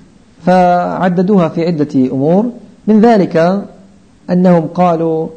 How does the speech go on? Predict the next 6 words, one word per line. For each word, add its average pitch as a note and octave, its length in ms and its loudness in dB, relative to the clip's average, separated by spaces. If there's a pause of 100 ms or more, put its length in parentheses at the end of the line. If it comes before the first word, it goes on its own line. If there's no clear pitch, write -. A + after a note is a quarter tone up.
إنها D#3+ 360 -2
وفاء D3 380 0
للزوج، B2 640 0 (1120)
فالزوجة C#3 760 0 (520)
التي D3 280 2
تزوجت، C#3 800 0